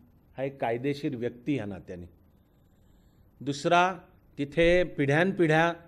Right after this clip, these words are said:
त्याची देखभाल करणारा राम जन्मभूमी न्यास म्हणून. आणि तिसरा, भले पाडून असो अथवा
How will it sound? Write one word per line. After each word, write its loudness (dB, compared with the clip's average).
त्याची -4
देखभाल 2
करणारा 2
राम 0
जन्मभूमी 2
न्यास -2
म्हणून. -4
आणि -2
तिसरा, 2
भले 2
पाडून 4
असो 0
अथवा 2